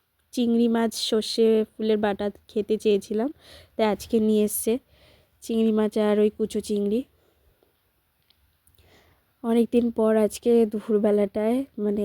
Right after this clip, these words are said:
একটা ফেভারিট জিনিস দিয়ে খাবো, খুব এক্সাইটমেন্ট। মানে এই জিনিসটা তো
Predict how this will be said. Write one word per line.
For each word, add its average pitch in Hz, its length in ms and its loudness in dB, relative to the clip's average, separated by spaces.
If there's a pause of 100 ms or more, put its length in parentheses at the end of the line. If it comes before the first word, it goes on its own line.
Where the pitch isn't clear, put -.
(100)
একটা 208 280 -4 (420)
ফেভারিট 240 500 4
জিনিস 214 340 2
দিয়ে 226 180 -2
খাবো, 208 340 -6 (1500)
খুব 240 180 -2 (120)
এক্সাইটমেন্ট। 226 720 2
মানে 214 240 0
এই 220 100 2
জিনিসটা 220 440 -2
তো 277 160 -2